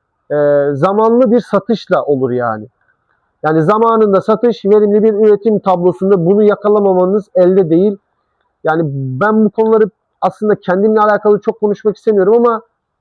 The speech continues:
arkadaşlar denendi ve onaylandı yani. Bu şekilde üretim yaparsanız elhamdülillah kazanabiliyorsunuz. Şimdi itiraz edenlere de buradan daha itiraz etmeden bir cevap vermiş olayım. Yani bu rakamlar olmaz falan.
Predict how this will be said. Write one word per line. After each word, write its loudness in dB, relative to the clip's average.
arkadaşlar -2
denendi 0
ve 2
onaylandı 0
yani. -10
Bu 0
şekilde -2
üretim 2
yaparsanız -2
elhamdülillah -2
kazanabiliyorsunuz. -2
Şimdi 2
itiraz 0
edenlere 2
de 0
buradan 0
daha 2
itiraz 0
etmeden 0
bir -2
cevap 0
vermiş -2
olayım. -2
Yani 0
bu 2
rakamlar 0
olmaz 0
falan. -6